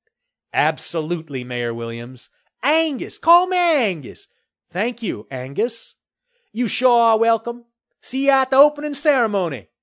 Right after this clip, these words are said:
The mayor's boat roared off as he waved cheerfully over the stern. The news helicopters circled around like hungry bees until the sun started setting.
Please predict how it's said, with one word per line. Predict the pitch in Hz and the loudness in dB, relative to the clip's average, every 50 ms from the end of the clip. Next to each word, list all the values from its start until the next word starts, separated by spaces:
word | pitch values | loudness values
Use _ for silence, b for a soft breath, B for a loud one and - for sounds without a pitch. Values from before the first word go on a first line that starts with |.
| _ _ _ _ _ _ _ _ _ _ _ _ - | _ _ _ _ _ _ _ _ _ _ _ _ -20
The | 117 | -14
mayor's | 120 135 151 165 160 160 135 107 | -8 -4 -2 -2 -2 -2 -4 -6
boat | 95 98 139 143 156 - | -6 -4 -4 -2 -4 -4
roared | 117 110 117 127 139 151 147 143 139 | -6 -8 -4 -2 0 2 2 0 0
off | 131 123 113 92 - - 113 | 0 -2 -2 -4 -6 -10 -16
as | 101 101 | -14 -14
he | 110 | -12
waved | 101 101 123 127 127 123 117 - - | -10 -8 -6 -4 -4 -6 -6 -8 -12
cheerfully | - - 165 143 123 - - 107 107 107 | -10 -8 -6 -6 -6 -6 -8 -10 -8 -6
over | 110 107 101 113 | -8 -8 -8 -12
the | 104 101 | -14 -14
stern. | - - - 110 101 92 76 73 78 _ _ _ _ b b b b b b b b | -14 -12 -12 -12 -12 -14 -16 -18 _ _ _ _ _ b b b b b b b b
The | 123 | -10
news | 127 147 180 202 190 139 | -8 -6 -4 -4 -4 -6
helicopters | 127 143 127 117 113 - - 113 107 101 - 113 107 - | -6 -6 -6 -6 -6 -6 -8 -8 -8 -10 -10 -14 -16 -10
circled | - - 160 147 - 131 120 120 | -6 -4 -4 -4 -4 -6 -10 -8
around | 117 131 135 135 131 120 | -6 -6 -6 -6 -6 -8
like | 107 104 101 - | -10 -12 -10 -8
hungry | 110 147 147 131 123 123 | -8 -8 -8 -8 -8 -10
bees | 113 104 127 139 135 107 95 90 90 90 - - b b b b b b | -10 -10 -8 -8 -8 -8 -10 -14 -16 -16 -18 -18 b b b b b b
until | 113 117 - 143 127 110 | -18 -14 -12 -12 -12 -12
the | 110 | -10
sun | - - 165 156 139 123 110 | -10 -6 -6 -6 -6 -6 -10
started | - - 120 101 95 98 92 | -10 -10 -10 -10 -10 -12 -12
setting. | - - - 90 85 - - _ | -12 -12 -12 -12 -16 -18 -20 _